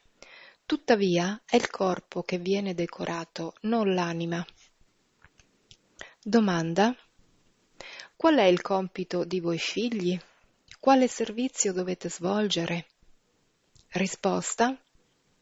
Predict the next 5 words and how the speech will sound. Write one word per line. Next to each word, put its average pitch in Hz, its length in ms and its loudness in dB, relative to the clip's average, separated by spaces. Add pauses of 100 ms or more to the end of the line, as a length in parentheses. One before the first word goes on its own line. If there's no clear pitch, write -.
(640)
Il 226 140 4
vostro 233 400 2
compito 226 800 0
è 208 100 0
mostrare 220 840 -2